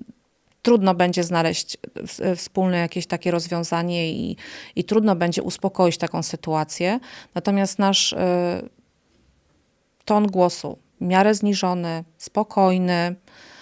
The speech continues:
spokojna rozmowa też spowoduje, że dzieci troszeczkę tą, tą naszą energię, e, przejmą i też będą takie bardziej otwarte do takiej spokojnej rozmowy, bo zobaczą, że rodzic, e, też jest spokojny i, no i też rodzicowi zależy na,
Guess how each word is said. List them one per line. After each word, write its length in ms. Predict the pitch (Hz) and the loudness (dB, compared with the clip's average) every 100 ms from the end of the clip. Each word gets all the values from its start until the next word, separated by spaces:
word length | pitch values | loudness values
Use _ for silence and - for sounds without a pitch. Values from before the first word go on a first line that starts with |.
| - _ | -20 _
spokojna 580 | - - - 190 208 220 | -14 -6 0 4 6 6
rozmowa 680 | 208 190 185 175 175 165 170 202 - | 6 4 2 2 2 0 -2 -6 0
też 160 | 214 | 0
spowoduje, 580 | - 196 180 170 185 196 | 0 -4 -4 -2 0 0
że 120 | 180 | 0
dzieci 280 | 170 175 185 | -2 -4 -4
troszeczkę 480 | 175 165 180 - 175 | -6 -6 -6 -4 -4
tą, 280 | 175 170 170 - - - - | 0 0 -2 -8 -20 -20 -8
tą 100 | - | -2
naszą 340 | 180 190 - 190 | 2 2 2 2
energię, 520 | 185 190 185 175 175 | 4 4 4 4 4
e, 680 | 170 170 - 170 170 165 165 | 4 2 0 -2 0 -2 -2
przejmą 460 | - 170 185 226 233 | 0 0 2 0 0
i 80 | |
też 180 | 202 202 | 0 0
będą 360 | 190 185 185 180 | 2 0 0 -2
takie 240 | 180 180 | -4 -4
bardziej 340 | 170 185 - 170 | -2 -2 0 -4
otwarte 440 | - 175 175 175 | -2 -4 -2 -6
do 100 | 175 | -6
takiej 260 | - - 175 | -6 -6 -8
spokojnej 640 | - - 175 170 165 165 - - - | -8 -4 0 0 0 -2 -6 -12 -6
rozmowy, 340 | 180 190 202 | -2 0 0
bo 120 | 196 | 0
zobaczą, 460 | 180 175 180 185 185 | 0 0 0 0 -2
że 140 | 175 | 0
rodzic, 440 | 175 170 170 - - | 0 -2 -4 -6 -4
e, 360 | 180 170 170 170 - - - - | -2 0 0 -2 -8 -20 -20 -6
też 220 | - 208 220 | 2 4 4
jest 120 | 208 | -2
spokojny 680 | - 208 220 214 233 294 381 - - - | -2 0 4 4 4 4 0 -8 -20 -2
i, 280 | 240 262 277 | 4 6 6
no 120 | 247 | 6
i 60 | 247 | 4
też 180 | 247 233 | 2 2
rodzicowi 480 | 233 214 - 196 | 2 0 -2 -2
zależy 400 | 220 202 185 208 | 2 2 2 2
na, 280 | 202 175 180 | 0 0 -2